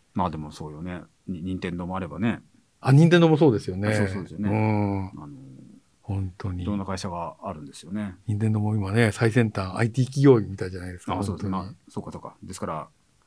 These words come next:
Speaker 1: 昔だとトランプ？
Speaker 2: トランプとかカルタ？
Speaker 1: な-、
Speaker 2: 花札とか。
Speaker 1: 花札ですよね。
Speaker 2: うん。
Speaker 1: うん。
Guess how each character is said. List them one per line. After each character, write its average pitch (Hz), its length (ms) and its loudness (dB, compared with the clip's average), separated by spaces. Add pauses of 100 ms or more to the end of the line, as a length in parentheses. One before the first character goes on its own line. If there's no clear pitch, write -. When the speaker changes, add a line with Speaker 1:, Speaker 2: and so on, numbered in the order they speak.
(280)
Speaker 1:
昔 139 240 0
だ 143 100 4
と 73 300 -6 (260)
ト - 80 -2
ラ 104 100 2
ン 82 60 -4
プ？ 107 300 -12
Speaker 2:
ト 143 100 4
ラ 143 80 8
ン 123 80 4
プ - 80 -4
と 107 100 -2
か 101 180 -6 (180)
カ 151 140 4
ル 127 80 6
タ？ - 40 0
Speaker 1:
な-、 123 240 -4
Speaker 2:
花 127 260 4
札 120 220 4
と - 80 0
か。 - 120 -12
Speaker 1:
花 - 20 -16
札 - 20 -16
で - 80 -8
す - 120 -4
よ 117 60 4
ね。 113 80 4
Speaker 2:
う - 40 4
ん。 - 20 0
Speaker 1:
う - 40 0
ん。 92 340 -8